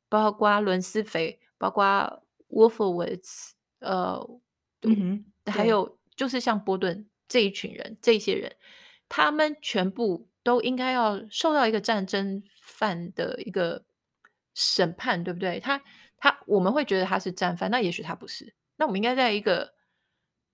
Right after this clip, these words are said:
Speaker 1: 呃，国际的法庭，他们应该要受审，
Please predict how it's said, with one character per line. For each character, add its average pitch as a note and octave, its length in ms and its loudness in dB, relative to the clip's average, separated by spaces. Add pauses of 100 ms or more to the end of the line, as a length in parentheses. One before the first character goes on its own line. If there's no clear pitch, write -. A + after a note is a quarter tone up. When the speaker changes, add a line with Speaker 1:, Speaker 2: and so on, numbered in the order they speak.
(320)
Speaker 1:
呃， F#3 380 0
国 G#3 180 0
际 B3 160 -2
的 A#3+ 80 -2
法 - 260 -4
庭， G3 340 -12 (200)
他 - 100 -4
们 E4 80 -4
应 E4 80 -4
该 E4 120 0
要 D4 120 2
受 F#3 260 -2
审， - 320 -12